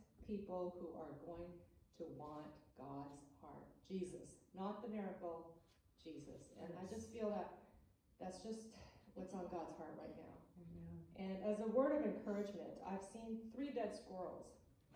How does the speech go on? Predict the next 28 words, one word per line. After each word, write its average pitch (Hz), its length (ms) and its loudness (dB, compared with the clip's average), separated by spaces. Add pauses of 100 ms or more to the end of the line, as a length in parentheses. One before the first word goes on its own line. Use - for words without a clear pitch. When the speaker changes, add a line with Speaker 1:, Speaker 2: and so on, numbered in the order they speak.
(200)
Speaker 1:
And 185 180 -2
squirrels 311 540 10
apparently 214 540 2
for, - 80 -4 (320)
are 185 180 2
the, 165 140 2 (560)
the 185 60 0
socialists 202 540 4
have 196 140 -4
taken 180 320 -4
up 156 240 -10 (640)
the, - 400 -8
the 175 60 -6
symbol. 170 400 -8 (540)
And 190 100 0
the 196 100 2
first 285 240 8
symbol, 214 400 4
the 196 160 -2
first 269 400 4 (300)
squirrel 190 400 2
that 170 100 2
I 165 80 0
saw 165 300 -4
dead, 165 160 0
I 180 80 2
was 180 100 -2
walking, 214 460 2